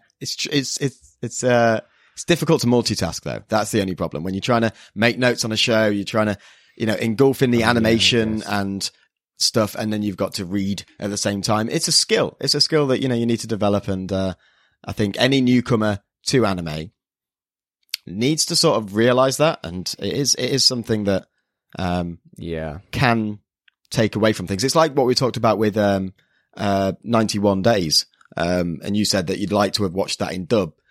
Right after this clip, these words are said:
Speaker 1: just because,
Speaker 2: Yeah.
Speaker 1: just because potentially for the dialect, for the, for the, um, pulling you
Speaker 2: For the
Speaker 1: out
Speaker 2: world
Speaker 1: of
Speaker 2: building and
Speaker 1: the
Speaker 2: just for
Speaker 1: Yeah.
Speaker 2: the keeping that, what is it? The, the ludonarrative dissonance,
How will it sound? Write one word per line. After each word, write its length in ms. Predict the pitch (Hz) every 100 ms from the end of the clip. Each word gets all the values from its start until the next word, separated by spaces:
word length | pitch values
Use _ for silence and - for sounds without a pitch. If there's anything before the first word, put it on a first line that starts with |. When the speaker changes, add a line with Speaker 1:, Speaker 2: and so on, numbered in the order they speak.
| _ _
Speaker 1:
just 200 | - 87
because, 460 | 90 - 90 92 95
Speaker 2:
Yeah. 200 | 90 87 - _ _ _ _ _ _ _ -
Speaker 1:
just 160 | 107 117
because 280 | 98 98
potentially 540 | - - 98 107 - 95
for 100 | 82
the 80 | 85
dialect, 500 | 101 98 95 92 -
for 140 | 90
the, 180 | 87 85
for 120 | -
the, 260 | 87 90 76 _ _ _ -
um, 460 | 85 82 80 78 - - _ _ _ _ - _
pulling 240 | - 110 104
you 100 | 98
Speaker 2:
For 60 |
the 60 | 92
Speaker 1:
out 80 | 98
Speaker 2:
world 120 | 107
Speaker 1:
of 60 | 87
Speaker 2:
building 340 | 90 90 90
and 100 | 92
Speaker 1:
the 60 | 98
Speaker 2:
just 320 | - - -
for 120 | -
Speaker 1:
Yeah. 80 | 85
Speaker 2:
the 400 | 90 85 82 101 - _ _ _ _ _ _ _ _ -
keeping 260 | 123 104 92
that, 200 | 87 - _ _ _ _ _ _ _
what 160 | 107 101
is 120 | 98
it? 160 | 82 -
The, 300 | 92 90 87
the 100 | 98
ludonarrative 840 | 104 113 101 98 98 98 - 87 -
dissonance, 640 | 98 - 78 80 - -